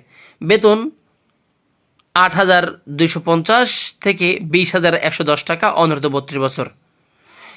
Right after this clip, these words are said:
নিম্ন শর্তাবলী আবেদন ফর্ম এবং পরীক্ষায় অংশগ্রহণের ক্ষেত্রে অত্যাবশ্যকীয়ভাবে অনুসরণীয়। সুপ্রিয় দর্শক,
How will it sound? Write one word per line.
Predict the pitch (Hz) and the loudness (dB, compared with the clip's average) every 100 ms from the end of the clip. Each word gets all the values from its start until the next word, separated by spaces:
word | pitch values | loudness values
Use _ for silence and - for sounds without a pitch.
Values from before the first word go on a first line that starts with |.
| - | -4
নিম্ন | 147 180 254 262 262 | 0 2 2 2 2
শর্তাবলী | - 214 - 226 214 233 359 - _ _ _ - | 2 0 0 2 2 2 0 -6 _ _ _ 0
আবেদন | 165 208 208 214 | 2 4 2 0
ফর্ম | - 190 185 180 - | -2 2 2 2 -2
এবং | 190 170 160 208 - - _ - | 0 0 0 -4 -14 -20 _ 2
পরীক্ষায় | 220 - 214 - | 2 2 -2 0
অংশগ্রহণের | 180 180 180 180 180 | 0 -2 0 2 0
ক্ষেত্রে | 170 185 165 151 156 _ _ _ _ _ | 0 -6 -6 -6 -8 _ _ _ _ _
অত্যাবশ্যকীয়ভাবে | 180 - - 185 214 208 202 180 180 160 160 147 156 _ _ _ - | 0 0 -2 0 0 -2 -6 -2 0 2 2 0 -4 _ _ _ 2
অনুসরণীয়। | 170 151 139 - 151 139 127 107 | 2 2 0 0 0 0 -2 -6
সুপ্রিয় | - 190 170 | -8 -4 0
দর্শক, | 143 127 185 | 0 0 -2